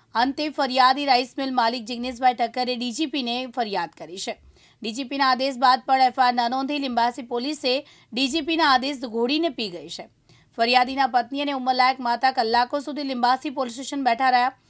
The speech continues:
અંતે લિંબાસી પોલીસ સ્ટેશનમાં ફરિયાદીના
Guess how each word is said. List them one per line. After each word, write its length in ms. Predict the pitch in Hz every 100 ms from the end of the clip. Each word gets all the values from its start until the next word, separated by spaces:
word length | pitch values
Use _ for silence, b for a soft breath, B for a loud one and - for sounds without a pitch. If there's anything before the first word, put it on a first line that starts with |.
| b b -
અંતે 240 | 233 262
લિંબાસી 420 | 254 254 262 277
પોલીસ 220 | 277 285 -
સ્ટેશનમાં 420 | 285 294 269 277
ફરિયાદીના 880 | 277 233 233 233 269 262 254 262